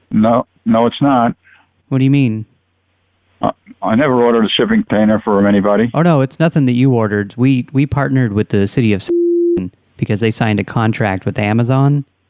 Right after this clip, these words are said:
Speaker 2: And
Speaker 1: For what?
Speaker 2: Well, I guess they're trying, like, Amazon wants to potentially set up a new headquarters here. So before they do that, they have these, like, mini offices that are inside of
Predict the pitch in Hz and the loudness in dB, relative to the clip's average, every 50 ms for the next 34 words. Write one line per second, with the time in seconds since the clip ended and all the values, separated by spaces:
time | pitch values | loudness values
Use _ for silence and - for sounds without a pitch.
0 | _ _ _ _ _ _ _ _ _ _ _ _ _ _ _ _ _ _ _ _ | _ _ _ _ _ _ _ _ _ _ _ _ _ _ _ _ _ _ _ _
1 | _ _ _ _ _ _ _ _ _ _ _ _ _ _ _ _ - 120 107 107 | _ _ _ _ _ _ _ _ _ _ _ _ _ _ _ _ -4 -2 0 0
2 | 104 107 104 120 131 151 185 147 92 - - - _ _ _ _ _ _ _ _ | 0 0 0 0 2 2 2 0 0 -2 -6 -12 _ _ _ _ _ _ _ _
3 | _ _ 127 127 127 139 180 156 - 165 143 135 - - 143 135 131 127 127 135 | _ _ -4 -2 0 0 -2 0 0 0 0 0 0 0 0 0 0 -2 -2 0
4 | 139 156 156 123 131 123 117 117 117 117 - - - 120 113 110 110 110 104 98 | 0 0 0 0 0 0 0 0 -2 -2 -4 -4 -2 0 0 2 2 0 0 -2
5 | - - _ _ _ _ _ 139 - - 117 113 - 113 107 101 - 123 113 110 | -4 -8 _ _ _ _ _ -4 -2 0 -2 -2 -2 -2 -4 -2 -2 -2 -2 0
6 | 107 - 104 107 107 101 110 117 107 - - 131 135 135 143 139 135 - 160 151 | -2 -2 -2 0 0 0 0 -2 -4 -2 -2 -2 0 0 0 -2 -2 -2 0 0
7 | 147 151 151 143 - _ _ _ _ _ _ _ _ - - 120 113 110 110 110 | 2 2 0 -2 -4 _ _ _ _ _ _ _ _ -6 -4 -2 0 2 2 0
8 | 107 107 98 98 104 - - 135 120 123 117 104 117 110 101 113 117 117 110 101 | 0 0 -2 -4 -4 -2 -2 0 0 0 0 0 -2 -2 0 -2 -2 -2 -4 -4
9 | - 113 107 120 117 110 107 104 110 101 95 95 104 98 95 95 101 107 110 110 | -4 -2 -2 0 0 -2 -2 -2 -2 -2 -2 -2 -2 -2 -2 -2 0 0 2 2
10 | 113 113 107 98 101 98 - 101 90 - 110 104 92 90 87 - - 117 107 98 | 0 0 -2 -4 -6 -4 -4 -6 -4 -4 -4 -4 -4 -4 -6 -6 -4 -4 -2 0
11 | 101 98 101 104 101 101 - 117 113 104 104 101 98 95 90 - - | -2 0 0 0 -2 -2 -2 -2 -2 -2 -2 -2 -2 -4 -6 -8 -14